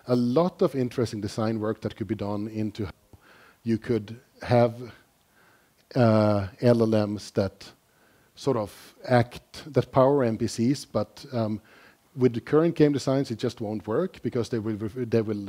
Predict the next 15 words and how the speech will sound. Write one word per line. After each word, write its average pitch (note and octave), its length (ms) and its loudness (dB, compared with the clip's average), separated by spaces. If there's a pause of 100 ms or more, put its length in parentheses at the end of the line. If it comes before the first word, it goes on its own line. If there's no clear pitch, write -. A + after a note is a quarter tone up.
(100)
flat C#3 380 0
out B2 220 0
lie A#2+ 340 4
and A2 100 -4
bullshit B2 520 0
and C3 80 -8 (100)
refer A#2+ 220 -4
to A#2 100 -6
things A2+ 280 -4
that G#2+ 100 -6
don't A2 200 -6
exist C#3+ 420 -4
and C#3 60 -6
so A#2+ 220 0
on. D3+ 160 -2